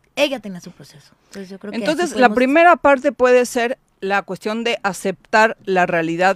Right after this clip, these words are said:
Speaker 2: que está sucediendo, como que no estarnos peleando. Hay un, un punto que yo te quería, justo ayer que platicamos un poco, consultar acerca de este tema.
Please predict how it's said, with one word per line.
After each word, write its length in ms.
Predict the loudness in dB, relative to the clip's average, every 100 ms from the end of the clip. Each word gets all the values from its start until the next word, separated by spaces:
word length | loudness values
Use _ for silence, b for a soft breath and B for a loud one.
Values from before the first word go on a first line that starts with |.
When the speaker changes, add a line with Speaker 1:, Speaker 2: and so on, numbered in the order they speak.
| -2
Speaker 2:
que 140 | -6
está 400 | -6 -2 -2 -2
sucediendo, 720 | -6 -8 -4 -4 -4 -4 -4
como 320 | -4 -4 -4 -4
que 160 | -4
no 180 | 0 0
estarnos 400 | 0 0 0 0
peleando. 640 | 0 2 2 2 0 -2 0
Hay 160 | 0 2
un, 180 | 0 -2
un 160 | -6 -2
punto 240 | -2 0
que 100 | 0
yo 100 | -2
te 120 | -2
quería, 320 | -2 0 0
justo 280 | 0 -4 -2
ayer 280 | -2 0 -2
que 100 | -4
platicamos 540 | -6 -6 -6 -6 -6
un 100 | -8
poco, 380 | -4 -4 -2 -4 B B B B B -4
consultar 720 | -2 0 0 0 2 4 4
acerca 380 | 2 -2 0 0
de 60 | 0
este 180 | -2
tema. 360 | -6 -4 -4